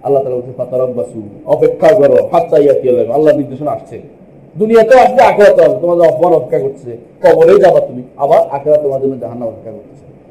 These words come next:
তাহলে দুনিয়াতে এই পরীক্ষা, প্রত্যেকটি জিনিস, এগুলি সবগুলি আমার যেগুলি বললাম, আটটা জিনিস, এগুলি বলা হয় আল মুবতালা, আল, আল ইবতিলা আত সামানিয়া। আটটি পরীক্ষার জিনিস আল্লাহ তাআলা এই আয়াতে বলেছেন,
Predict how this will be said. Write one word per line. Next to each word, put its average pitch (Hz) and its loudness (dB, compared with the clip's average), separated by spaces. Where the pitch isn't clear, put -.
তাহলে 453 4
দুনিয়াতে 262 0
এই 403 6
পরীক্ষা, 175 -2
প্রত্যেকটি 202 -6
জিনিস, 165 -8
এগুলি 170 -8
সবগুলি 202 0
আমার 156 -2
যেগুলি 151 -6
বললাম, 143 0
আটটা 175 0
জিনিস, - 0
এগুলি 165 -2
বলা 165 4
হয় 160 2
আল 151 0
মুবতালা, 143 -2
আল, 143 0
আল 143 -2
ইবতিলা 147 -2
আত 170 -6
সামানিয়া। 170 -2
আটটি 226 -2
পরীক্ষার 208 2
জিনিস 190 -4
আল্লাহ 160 -2
তাআলা 151 -2
এই 139 2
আয়াতে 120 -2
বলেছেন, 110 -14